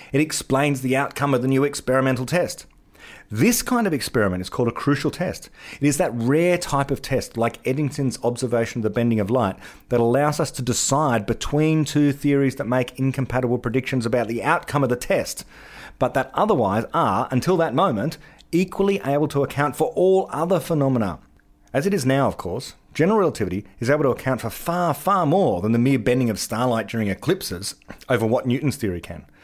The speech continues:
Newton's universal gravity, as brilliant as it is, it could get people to the moon, is left in the distant dust by Einstein's general relativity, who could not only get us to the moon if we wanted to, but it also gave us G P S. It explained neutron stars, predicted the existence of black holes, which were observed,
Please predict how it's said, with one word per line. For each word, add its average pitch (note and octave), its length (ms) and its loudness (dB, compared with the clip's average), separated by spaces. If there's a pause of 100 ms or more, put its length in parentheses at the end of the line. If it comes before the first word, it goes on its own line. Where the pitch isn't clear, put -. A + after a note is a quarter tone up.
(520)
Newton's E3+ 300 4
universal C#3 460 2
gravity, A#2 560 0 (260)
as A#2 120 2
brilliant C3 500 2
as G2+ 120 -6
it G#2 100 0
is, G2+ 280 -8
it G#2 240 -10
could G2 240 -8
get - 220 -2
people C3+ 240 -2
to G#2 80 -2
the F#2 100 -2
moon, G#2 440 0 (600)
is B2 200 0
left E3 340 2
in F3+ 100 0
the E3+ 60 2
distant C#3 520 -2
dust D3 500 -2
by B2 280 0
Einstein's A#2 640 0
general A2+ 280 0
relativity, G2+ 560 -2 (460)
who E3 120 6
could E3+ 300 2
not D3 240 4
only C#3+ 200 4
get B2+ 160 2
us A2+ 100 -2
to - 100 -8
the A2+ 80 0
moon G#3 240 4
if E3 100 0
we A#2 60 0
wanted G2+ 260 2
to, C3+ 220 -2
but C#3 100 0
it C3 140 0
also D#3 260 0
gave C#3 240 0
us B2 100 -4
G C#3 240 -2
P C3 240 -2
S. A#2 300 -6
It G#2 100 -4
explained B2+ 640 -2
neutron C3 600 0
stars, F#2+ 420 -2
predicted B2+ 400 -6
the C3 80 2
existence C3 460 -4
of A#2+ 120 -8
black D3 280 -2
holes, C#3+ 520 -2
which G2+ 200 -12
were A#2 160 0
observed, B2 580 0